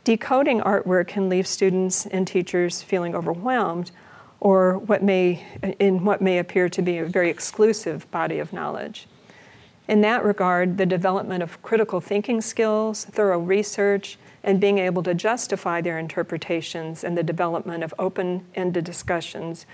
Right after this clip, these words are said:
uh, is important. We should promote a contemplative, open-ended dialogue. So then my goal as a teacher of meaning through images would be for students to recognize how and why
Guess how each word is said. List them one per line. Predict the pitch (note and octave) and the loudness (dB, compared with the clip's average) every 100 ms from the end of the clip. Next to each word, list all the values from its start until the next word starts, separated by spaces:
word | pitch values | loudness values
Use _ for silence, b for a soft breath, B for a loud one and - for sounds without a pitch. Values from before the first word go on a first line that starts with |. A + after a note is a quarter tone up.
| B B B - | B B B -6
uh, | F3 E3+ | -4 0
is | E3+ | 0
important. | F3 E3 - E3 - - F#3+ - _ _ _ - - _ | 0 -4 -2 -2 -2 -8 -12 -16 _ _ _ -20 -20 _
We | G#3+ | 2
should | G#3 F#3+ F3+ | 4 2 0
promote | F#3+ F3+ F3+ | 0 2 0
a | E3+ | -2
contemplative, | E3 F3 E3 A3+ G#3+ G#3+ G3+ G3 - B B B - | -6 -6 -4 -2 0 0 2 0 -4 B B B 2
open-ended | G#3 G#3 G3 F#3 F3 E3+ E3 E3 - | 4 4 0 -2 -2 0 -2 -4 -6
dialogue. | F#3+ F3 E3+ - - G#3+ - _ _ _ _ | -6 -4 -4 -6 -8 -14 -20 _ _ _ _
So | - G#3+ | 0 2
then | G3+ G#3 G#3 | 4 4 4
my | G#3 B3 D4+ | 4 2 2
goal | A#3 G3+ G3 | 2 2 2
as | F#3+ G#3 | 2 -2
a | |
teacher | G3+ - G3+ - | -2 0 0 2
of | A3 | 0
meaning | G#3+ G3 F3 D#3 F#3 | 2 0 0 -4 -6
through | G#3 G#3 A#3+ | 0 2 2
images | G#3+ G3+ E3 D#3+ D3+ A3+ - B B _ | 2 2 0 -2 -2 -6 -12 B B _
would | G#3 | 2
be | F#3+ G3+ | 6 4
for | G3 | 4
students | G#3+ - F#3 F#3 G#3 | 0 2 2 2 0
to | - A3+ | -2 0
recognize | G#3 G3 A3+ G#3 F#3+ A3+ | 2 2 2 0 -2 -4
how | - F#3 E3 D#3 A3 B3 | -4 -4 -2 -2 -2 -2
and | A3 G#3 | -2 0
why | G3 E3 D#3+ G3 | 0 0 -2 -4